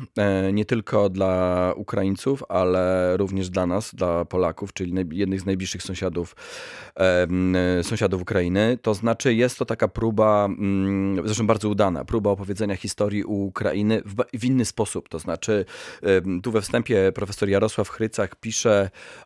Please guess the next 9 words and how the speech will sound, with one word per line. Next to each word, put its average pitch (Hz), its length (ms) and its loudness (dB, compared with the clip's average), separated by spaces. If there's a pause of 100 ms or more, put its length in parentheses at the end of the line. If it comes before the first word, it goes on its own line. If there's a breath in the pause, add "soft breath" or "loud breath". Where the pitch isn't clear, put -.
o 98 120 4
tym, 113 220 0
że, 101 500 4
mm, 98 480 2
że 95 80 -2
przyświecała 113 520 0
mu 104 160 2
idea 98 360 2
opowiedzenia 95 640 0